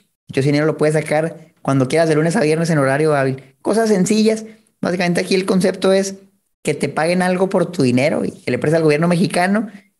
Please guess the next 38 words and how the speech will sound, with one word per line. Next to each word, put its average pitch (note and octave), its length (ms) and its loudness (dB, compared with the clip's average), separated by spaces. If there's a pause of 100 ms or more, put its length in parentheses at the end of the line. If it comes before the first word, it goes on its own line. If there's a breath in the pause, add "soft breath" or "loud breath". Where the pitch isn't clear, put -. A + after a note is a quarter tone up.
y B2 120 0
sea B2+ 260 0
relativamente C#3+ 720 0
seguro D3+ 240 2
porque D3+ 160 -2
está C3+ 180 -4
respaldado C#3+ 480 -2
con D3+ 100 -2
nuestros C#3 280 -2
impuestos. C3+ 760 0 (420 soft breath)
Entonces, C3+ 420 0 (420)
también C3 240 0
explicarle C#3+ 380 -2
a D#3 40 2
la D#3 100 0
persona D3+ 640 -2 (220)
eso C#3+ 460 0
tan C#3+ 240 0
importante C#3 480 0
que C#3 60 -2
es C#3+ 160 -2
el D#3 80 0
respaldo. C#3+ 680 -2 (380 loud breath)
Si - 120 -2
bien D#3+ 160 2
no F3 60 2
hay F3+ 60 0
una F3+ 140 0
garantía E3+ 480 0
como D#3+ 240 0
tal, D3+ 320 -4
que, - 160 -10
"Oye, D#3 100 4
este D#3 200 0
seguro D#3+ 360 2
cubre E3 220 0
tu E3 120 -4
ahorro", D#3 360 0